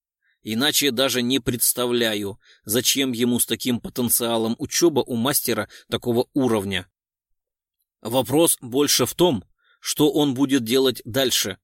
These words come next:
и пойдёт ли вообще в школу, поняв, что ему не хватает целых две ступени, чтобы хоть как-то конкурировать среди остальных учеников Ора». На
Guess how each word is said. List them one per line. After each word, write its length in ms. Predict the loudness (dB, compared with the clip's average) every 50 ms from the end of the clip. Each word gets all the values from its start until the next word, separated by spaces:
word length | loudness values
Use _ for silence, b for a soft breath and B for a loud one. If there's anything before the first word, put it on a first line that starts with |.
| _ _ _ _ _ _ -4
и 120 | -2 -2
пойдёт 440 | 2 2 2 2 2 2 2 2 2
ли 100 | 0 0
вообще 380 | 0 2 2 2 2 2 2
в 80 | 2 0
школу, 560 | 0 -2 0 2 2 2 4 2 0 -4 _ b b b b b b b
поняв, 360 | 0 2 2 2 2 0 0
что 200 | -2 0 0 2
ему 220 | 2 2 2 0
не 100 | 0 -2
хватает 560 | 0 0 -2 -2 0 0 0 2 2 0 -2 -4 -4
целых 320 | -2 0 2 2 2 0
две 160 | 0 0 0 0
ступени, 600 | 0 -2 -4 -8 -4 -2 -2 0 -2 -4 -6 -10 _ _ _ _ _ _ _ _
чтобы 300 | -8 -2 -2 0 0 0
хоть 140 | -2 -2 -4
как-то 380 | -2 -2 -2 -2 -2 -4 -4 -4 b b b
конкурировать 680 | b -2 -2 -2 0 0 0 2 4 4 4 4 4 2 0 -4
среди 300 | -4 -4 -2 0 0 0
остальных 480 | 0 -2 -2 -2 0 0 0 -2 -2
учеников 520 | -4 -4 -2 -2 -2 0 0 0 0 -2 -6 _
Ора». 460 | 0 2 2 2 2 0 -2 -4 -6 _ _ _ _ _ _ _ _ _ _ _ _ _ _ _ _ _ _ _ _ _ _ -6
На 180 | -4 -2 -2